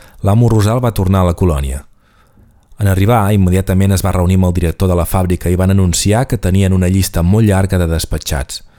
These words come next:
En realitat no era tan llarga perquè a molts els tornarien a contractar més endavant, però si coneguéssiu qui hi havia a la llista, tindríeu molt clar qui seguiria i qui no.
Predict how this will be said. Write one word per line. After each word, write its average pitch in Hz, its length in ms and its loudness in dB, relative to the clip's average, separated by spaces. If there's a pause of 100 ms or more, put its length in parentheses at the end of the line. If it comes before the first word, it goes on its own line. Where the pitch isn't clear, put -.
(840)
En 95 80 -2
realitat 95 380 0
no 113 80 2
era 101 100 0
tan 87 160 0
llarga 101 240 0
perquè 85 300 -4 (340)
a 90 100 -4
molts 90 300 0
els 107 160 2
tornarien 98 400 0
a 92 80 -2
contractar 87 460 -4
més 85 120 0
endavant, 87 440 0 (340)
però 107 160 2
si 107 160 2
coneguéssiu 123 480 0
qui - 160 -2
hi 139 80 2
havia 107 160 0
a 87 60 -2
la 87 100 0
llista, 113 380 -2 (180)
tindríeu 117 400 2
molt 101 240 0
clar 147 240 -2
qui - 160 -8
seguiria 110 480 0
i 98 80 -4
qui 92 160 -4
no. 71 140 -6